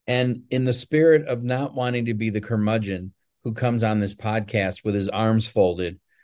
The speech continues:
and gleefully screams that he has not seen Avatar Way of Water,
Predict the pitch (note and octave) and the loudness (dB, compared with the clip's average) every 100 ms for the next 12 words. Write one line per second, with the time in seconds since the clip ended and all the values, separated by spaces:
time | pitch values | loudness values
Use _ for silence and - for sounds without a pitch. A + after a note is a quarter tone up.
0 | _ _ - G#2 G2+ A2+ A#2+ D3 D3 A#2 | _ _ -4 -2 -2 0 2 2 2 2
1 | G#2+ - - A#2 G#2+ G2+ G2 - G2+ G2 | 0 -2 -2 0 2 0 -4 0 0 0
2 | A2+ G2+ A2 F#2 G#2+ A#2+ E3+ - G#2+ G2 | -4 -2 -4 -2 -2 0 -2 -4 -4 -4
3 | E2+ F#2+ F#2 F#2 - F2 F2 E2 D#2+ D#2+ | -4 -4 -4 -6 -6 -4 -2 -4 -4 -8
4 | D2 D2+ E2 | -8 -8 -10